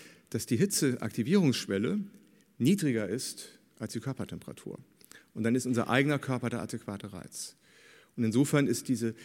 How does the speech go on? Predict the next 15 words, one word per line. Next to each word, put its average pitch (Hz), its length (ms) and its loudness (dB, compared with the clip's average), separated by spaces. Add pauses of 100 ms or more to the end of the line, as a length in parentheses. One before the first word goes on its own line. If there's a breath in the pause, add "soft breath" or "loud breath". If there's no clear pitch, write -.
Sensibilisierung 123 680 4
für - 140 -6
Hitzereiz 143 640 -2
ein - 100 -2
extrem - 420 0
wichtiger 131 300 2
Mechanismus. 110 640 -4 (920)
Hier 113 120 0
bei 107 80 -2
U-V-Strahlung 127 720 -2 (340 loud breath)
haben 120 80 4
wir 120 40 6
noch 113 100 4
ein 117 140 0
Problem. 123 500 4